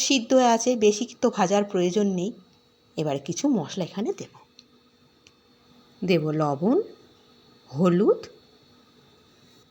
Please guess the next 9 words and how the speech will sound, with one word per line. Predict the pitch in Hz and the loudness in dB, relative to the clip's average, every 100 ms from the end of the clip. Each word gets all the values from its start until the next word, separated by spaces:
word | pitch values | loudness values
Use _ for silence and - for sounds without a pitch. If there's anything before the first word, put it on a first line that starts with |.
| _ _ _ - | _ _ _ -8
আর | 302 190 160 | -6 -2 0
লঙ্কা, | 127 131 - - - | -2 -6 -16 -18 -4
শুকনো | 214 - 160 - | -2 -2 -8 -10
লঙ্কা, | - - - - _ _ _ _ _ _ _ _ _ | -16 -18 -18 -20 _ _ _ _ _ _ _ _ _
আর | 262 269 | -6 -4
কিচ্ছু | 294 294 - | -6 -4 0
মশলা | 320 202 - 151 | 0 0 -4 -8
লাগবে | 139 - | -10 -16
না। | 123 | -20